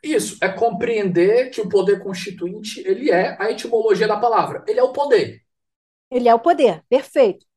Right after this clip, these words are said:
Speaker 2: É, é aquilo que, é, eu acho que a gente já pode, pode voltar a conversar com Carl Schmitt, porque ele disse o seguinte: soberano é quem detém,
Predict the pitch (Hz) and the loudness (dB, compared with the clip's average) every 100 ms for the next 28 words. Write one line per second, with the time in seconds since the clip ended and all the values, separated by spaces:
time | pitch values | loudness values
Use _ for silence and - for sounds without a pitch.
0 | _ 240 233 233 214 214 220 262 311 - | _ -4 -2 0 0 -2 -2 -2 -2 -4
1 | 349 254 202 _ _ - 220 202 202 208 | -4 -4 -6 _ _ -10 -4 -2 -2 -2
2 | 220 233 285 269 277 269 262 262 262 226 | -2 -2 -4 -6 -4 -2 0 0 -2 -8
3 | _ 208 226 233 240 226 247 262 269 269 | _ 0 0 2 0 2 2 2 -2 -4
4 | 277 - 226 269 247 233 214 220 311 262 | -6 -4 -4 -2 -4 0 0 -2 -6 -6
5 | 294 - 269 - 262 247 226 226 285 381 | -6 -10 -12 -2 0 0 -4 -6 -8 -6
6 | 370 262 - 240 262 254 247 302 359 415 | -4 -4 -2 2 6 6 6 4 2 -2
7 | - 269 277 269 302 294 240 233 262 359 | -8 -8 -6 -2 -2 0 -2 0 0 -4